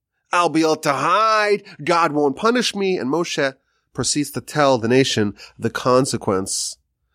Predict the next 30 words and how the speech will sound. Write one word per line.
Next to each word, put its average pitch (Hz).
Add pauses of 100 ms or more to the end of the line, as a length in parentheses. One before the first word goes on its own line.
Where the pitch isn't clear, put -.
(200)
of 101
an 107
individual, 139 (160)
a -
person, 123
a -
man 90
or 90
a 90
woman, 139 (360)
a -
family, 127
a -
tribe 151 (300)
following 123 (100)
the 107
ways 101
of 98
the 98
idols. 92
It's 95
gonna 101
be 92 (680)
disastrous 110
and 101
catastrophic, 143 (180)
not 165
only 180
for 170
them, 196